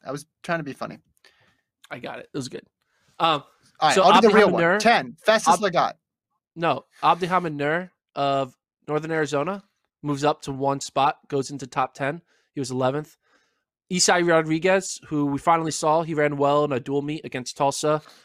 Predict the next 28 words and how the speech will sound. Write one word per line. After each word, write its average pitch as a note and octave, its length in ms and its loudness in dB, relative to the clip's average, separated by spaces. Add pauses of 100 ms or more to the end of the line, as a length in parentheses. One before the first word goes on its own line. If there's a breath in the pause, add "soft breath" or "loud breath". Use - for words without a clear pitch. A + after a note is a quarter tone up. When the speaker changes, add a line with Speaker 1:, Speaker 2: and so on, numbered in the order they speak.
(160 soft breath)
Speaker 2:
moves D3 240 0
up D3+ 140 0
from C3 140 -10
Speaker 1:
Mm-hmm. - 100 -8
Speaker 2:
eighteen D3 400 -4
to C3+ 80 -4
nine, C3+ 420 -4 (600)
uh, - 120 -12
the C3 120 -12
junior C3+ 280 -4
from B2+ 440 -2
Oklahoma B2 300 -6
State. - 420 -2 (720)
Then D3 240 2 (140)
eight, F#3 240 2
we D#3+ 120 2
have C#3+ 260 0
Amoy D#3+ 360 2
Kemboy C#3 560 0
of C3 140 -8
Arkansas, B2+ 640 -2 (300)
who C3+ 180 -6 (180)
kinda D#3+ 200 -2
drops C#3+ 460 0
from C3+ 180 -10
five C#3 460 0
to - 220 -10
eight. C#3+ 260 -2